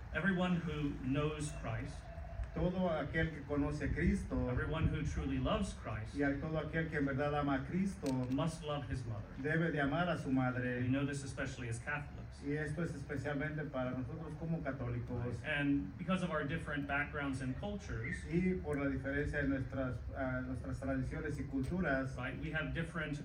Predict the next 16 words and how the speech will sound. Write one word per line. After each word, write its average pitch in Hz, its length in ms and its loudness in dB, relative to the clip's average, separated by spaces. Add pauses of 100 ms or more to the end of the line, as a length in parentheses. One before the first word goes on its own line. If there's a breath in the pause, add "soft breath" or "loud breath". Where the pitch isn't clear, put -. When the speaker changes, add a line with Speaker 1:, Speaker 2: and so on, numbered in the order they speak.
Speaker 1:
Madonnas 147 1000 0
that 131 180 -6
we 131 400 2 (240)
have 135 160 2
more 135 200 2
affinity 127 600 -2
for. - 180 -6
Speaker 2:
y 165 220 2
nosotros 151 480 -2
tenemos 147 320 -2
diferentes 143 500 0
Madonas. 127 800 0 (320)
Speaker 1:
Right? 127 240 -2 (120)
The 143 140 0
idea 151 320 0
is 143 400 -2